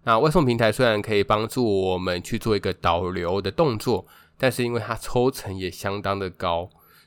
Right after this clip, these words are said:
所以你的毛利其实也会被吃掉相当多。那第二个部分是，我觉得这个部分也蛮严重的，就是因为你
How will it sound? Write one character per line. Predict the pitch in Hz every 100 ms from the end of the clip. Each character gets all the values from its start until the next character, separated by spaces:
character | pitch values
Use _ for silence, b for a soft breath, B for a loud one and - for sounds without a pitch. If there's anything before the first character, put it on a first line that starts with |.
| b
所 | - 107
以 | 101
你 | 98
的 | 95
毛 | 95 92
利 | 104 110
其 | -
实 | 92
也 | 95
会 | 98
被 | 101
吃 | 101 - - 98
掉 | 101
相 | 98 101 95
当 | 95 95 95
多。 | 92 85 101 _ b b b -
那 | 120
第 | - 208
二 | 190
个 | 131
部 | 135
分 | 123 117 104
是， | - 110 101
我 | 92
觉 | 92 113
得 | 107
这 | 123 113
个 | 107
部 | 117
分 | 110
也 | 104
蛮 | 90 95
严 | 92 92
重 | 123 101
的， | 90
就 | 101
是 | - 107
因 |
为 | 113 104
你 | 90 92